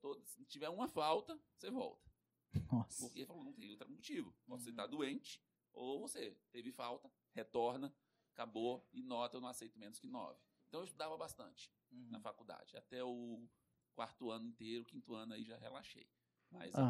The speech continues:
Speaker 1: o
Speaker 2: Aham.
Speaker 1: quarto ano eu estudava bastante.
Speaker 2: E quando você começou a faculdade de Direito, você viu, tipo, você foi gostando ou também foi um peso pra você? Você tava fazendo só por fazer?
Speaker 1: Eu fui, eu fui gostando. Eu lembro que eu tive um professor de,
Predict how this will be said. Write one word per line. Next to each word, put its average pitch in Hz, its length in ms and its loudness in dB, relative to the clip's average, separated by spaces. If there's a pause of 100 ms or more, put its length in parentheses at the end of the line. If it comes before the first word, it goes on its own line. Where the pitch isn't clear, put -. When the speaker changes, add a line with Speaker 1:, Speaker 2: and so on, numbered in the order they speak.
Speaker 1:
o - 20 10
Speaker 2:
Aham. 117 100 8
Speaker 1:
quarto 117 300 -2
ano 104 280 -2
eu 123 40 -6
estudava 104 520 -6 (140)
bastante. - 480 2
Speaker 2:
E 143 60 12
quando 170 260 12
você 190 160 12
começou 165 600 12
a 131 40 6
faculdade 131 520 12
de 131 140 10
Direito, 131 420 12
você 151 320 12
viu, 135 280 12 (200)
tipo, - 280 0
você 131 160 12
foi 165 300 12
gostando 196 920 12
ou 196 260 12
também 170 340 12
foi 180 160 12
um 175 120 10
peso 165 320 12
pra 147 120 12
você? 170 500 12
Você 156 120 10
tava 151 240 10
fazendo 143 360 10
só 143 180 12
por 143 160 10
fazer? 147 720 12 (960)
Speaker 1:
Eu 123 140 -4
fui, 143 320 2
eu 147 40 0
fui 143 140 -2
gostando. 139 560 2
Eu 104 180 2
lembro 113 320 -2
que - 100 -4
eu - 40 -8
tive 101 320 -8
um 98 160 -8
professor 104 480 -4
de, 90 340 -2